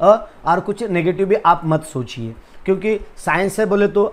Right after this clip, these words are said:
आप तो देखते हैं आगे आपको रिप्रोडक्टिव सिस्टम, ह्यूमन रिप्रोडक्टिव सिस्टम लर्न करना है, मैरिज के सिस्टम वगैरह पूरा, पूरा, पूरा आपको लर्न करना है, तो इसमें शर्माने की कुछ ज़रूरत नहीं है। मैं आपके साथ हूँ, आप मेरे साथ हैं,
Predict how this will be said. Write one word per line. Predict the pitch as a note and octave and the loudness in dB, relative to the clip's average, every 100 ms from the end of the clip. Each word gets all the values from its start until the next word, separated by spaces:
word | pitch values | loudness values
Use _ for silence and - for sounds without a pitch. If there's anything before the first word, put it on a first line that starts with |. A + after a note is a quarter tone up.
| D3+ | 0
आप | D#3 | 0
तो | G3+ | 0
देखते | F3 E3 - F3+ | 0 0 2 2
हैं | C#3 | 2
आगे | C#3+ D#3+ | -2 2
आपको | F#3 F3+ G3 | 2 2 -2
रिप्रोडक्टिव | F3 E3 E3+ F3+ F3 F3+ | -2 0 0 0 -2 -8
सिस्टम, | - F#3 - D3 | -8 -8 -6 -4
ह्यूमन | D3+ F#3 F#3 | -2 0 0
रिप्रोडक्टिव | F3 F3+ E3 D#3+ E3+ | -2 -2 -2 -4 -8
सिस्टम | E3 E3 - D#3+ | -10 -12 -8 -2
लर्न | D#3 D#3 | 0 -2
करना | D3 D3 C3+ | -2 -4 -4
है, | A#2+ G#2+ G#2+ - - - - | -8 -10 -14 -20 -20 -20 -10
मैरिज | C#3+ D#3 F3+ F3+ | 2 4 4 0
के | F#3+ | -8
सिस्टम | F#3 E3+ F#3 E3+ | -8 -6 -2 -2
वगैरह | E3 E3+ E3+ | 0 2 0
पूरा, | E3+ F#3 G#3 | 0 0 0
पूरा, | G3+ F3+ F3 | 0 -2 -2
पूरा | E3 E3+ | -2 -4
आपको | D#3 - E3 | -4 -4 -2
लर्न | D3 D3 | 2 2
करना | D3 C#3 B2+ A#2+ | 2 -4 -4 -6
है, | G#2+ G#2+ - - - | -8 -12 -16 -20 -4
तो | |
इसमें | A3 G3+ A#3 | -2 -2 -6
शर्माने | - G3 F3+ F#3 F#3 | -2 0 2 0 0
की | F3+ | -4
कुछ | G#3 F3+ D3 | -12 -12 -8
ज़रूरत | A#2+ C3+ C3+ C#3 C3+ | 0 0 2 0 -2
नहीं | B2 A2 A2 | -8 -8 -10
है। | A2+ - - | -14 -20 -6
मैं | D#3+ | 0
आपके | F#3 F3 F3 G3+ | 4 4 2 -6
साथ | - F#3+ F#3 G3 | 2 2 2 -2
हूँ, | G#3+ - | -6 0
आप | D#3+ D#3+ | 0 2
मेरे | D3+ D3+ | 2 2
साथ | D3+ C#3+ A#2+ - | 2 0 -4 -4
हैं, | A2+ | -12